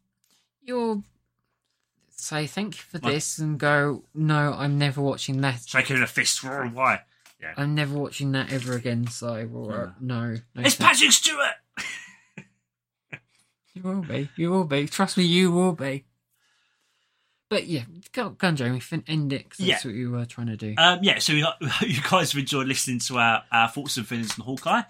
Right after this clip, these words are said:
Speaker 1: Go and watch it.
Speaker 2: Yes.
Speaker 1: Honestly, f-, it's six hours, you won't
Speaker 2: And it'll get you in the Christmas mood. Merry Christmas! No, honestly, it's, it is a fantastic show. I love it. I'd say it's on a par with Loki. It's one of my favourites.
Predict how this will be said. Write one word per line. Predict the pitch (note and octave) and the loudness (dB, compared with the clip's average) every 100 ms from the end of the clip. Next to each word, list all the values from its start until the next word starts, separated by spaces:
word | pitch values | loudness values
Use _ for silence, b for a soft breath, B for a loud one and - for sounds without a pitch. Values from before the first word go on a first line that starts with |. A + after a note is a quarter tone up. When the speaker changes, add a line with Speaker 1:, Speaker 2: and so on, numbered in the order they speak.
| b | b
Speaker 1:
Go | F3 | 4
and | G#3 | 6
watch | G3+ - D#3 | 6 4 -2
it. | C3+ - _ _ | -4 -6 _ _
Speaker 2:
Yes. | C3+ - - - _ _ _ _ _ _ D#3+ - | -8 -4 -6 -8 _ _ _ _ _ _ -16 0
Speaker 1:
Honestly, | G3+ F#3 - D3 - | 4 4 2 -2 -6
f-, | - - - | -14 -14 -10
it's | D#3+ | -2
six | - G3+ F3+ | 0 0 0
hours, | D#3 D#3 D3 | -2 -2 -2
you | D#3 | -4
won't | D3 D3 C#3+ C#3 - | -2 -2 -2 -2 0
Speaker 2:
And | C4 | 2
it'll | A3 | 2
get | D4+ | 0
you | A#3+ | 2
in | |
the | G#3+ | 0
Christmas | - G#3 F#3+ - | 2 0 0 -2
mood. | A3 C#3 - | -2 -2 -4
Merry | G3 F4 G4 F#4+ F4+ | 0 2 2 2 2
Christmas! | - E4 - G#3+ B2 | 0 -6 -6 -8 -2
No, | B2+ G#2+ | 2 4
honestly, | C#3 B2+ - G#2 | 6 4 4 2
it's, | C3+ C3+ - | 0 -4 -4
it | D#3 | -4
is | D#3 C#3+ B2 | -4 -2 -2
a | G2 _ | -6 _
fantastic | A#2 G2+ G2 - - | -4 -2 -4 -4 -12
show. | - F#2 F#2 - | -12 -8 -8 0
I | C#3 | 2
love | A#2+ G#2+ G#2+ | 4 2 2
it. | G#2+ - | -4 -2
I'd | C#3+ C#3+ | 0 2
say | - A#2 | 2 -2
it's | A2 | -2
on | G#2 | -6
a | |
par | F#2+ - G2 | -6 -4 -4
with | F#2+ G2 | -4 -6
Loki. | G#2 G2+ - G2+ G2+ | -6 -6 -4 -4 -4
It's | - - | -6 -14
one | G2 | -16
of | F2+ | -14
my | F2+ | -12
favourites. | - G2+ F#2+ G#2 G#2 - - | -4 -4 -4 -8 -10 -12 -16